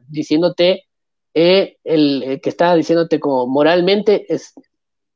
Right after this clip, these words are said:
para que lo pongas, eh, entiendas, es el discurso del amo y el esclavo. Entonces, el esclavo se vuelve el nuevo amo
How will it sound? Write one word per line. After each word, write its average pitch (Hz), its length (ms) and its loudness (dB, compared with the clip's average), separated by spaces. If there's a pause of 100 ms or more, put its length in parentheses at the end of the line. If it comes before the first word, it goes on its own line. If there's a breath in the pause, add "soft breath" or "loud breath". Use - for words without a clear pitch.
(440)
para 135 220 0
que 147 80 -2
lo 139 120 0
pongas, 180 280 0
eh, 127 400 -10
entiendas, 170 440 0
es 165 140 0
el 165 140 0
discurso 175 340 -2
del 156 160 4
amo 170 180 2
y 160 80 4
el 131 100 0
esclavo. 123 440 -2
Entonces, 139 480 -4 (380)
el 151 160 2
esclavo 208 440 0
se 190 120 -4
vuelve 180 240 2
el 165 100 2
nuevo 202 320 4
amo 196 380 -2